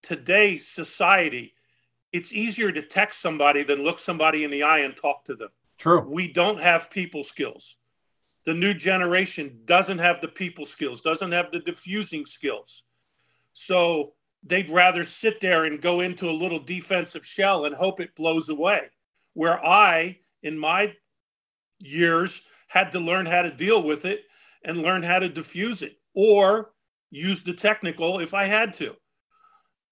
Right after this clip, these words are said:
Speaker 1: It's, it's, it's a whole new generation nowadays. It's, that's what I'm saying. We, we have to do this together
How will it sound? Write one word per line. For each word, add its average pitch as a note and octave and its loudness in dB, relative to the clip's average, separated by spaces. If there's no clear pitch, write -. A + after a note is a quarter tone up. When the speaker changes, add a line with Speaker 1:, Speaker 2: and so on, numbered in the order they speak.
Speaker 1:
It's, - -4
it's, - -10
it's F#3+ -4
a G3 2
whole G3+ 0
new F3 -2
generation F3 -2
nowadays. C3 -6
It's, - -16
that's E3 -6
what F#3+ -2
I'm F3+ 0
saying. F#3 -2
We, F3+ 0
we F3 -4
have E3+ -2
to D#3 -16
do D3 -4
this D#3+ -4
together C3+ -2